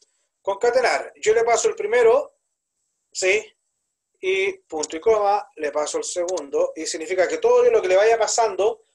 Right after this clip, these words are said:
me lo va a ir pegando. Ojo, que si yo no coloco espacio, no me deja espacio. Por ejemplo, ahí tendríamos lo mismo que anterior.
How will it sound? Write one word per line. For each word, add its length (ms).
me 80
lo 80
va 60
a 40
ir 80
pegando. 540
Ojo, 500
que 340
si 180
yo 140
no 80
coloco 260
espacio, 640
no 100
me 80
deja 200
espacio. 520
Por 100
ejemplo, 340
ahí 280
tendríamos 480
lo 120
mismo 220
que 80
anterior. 480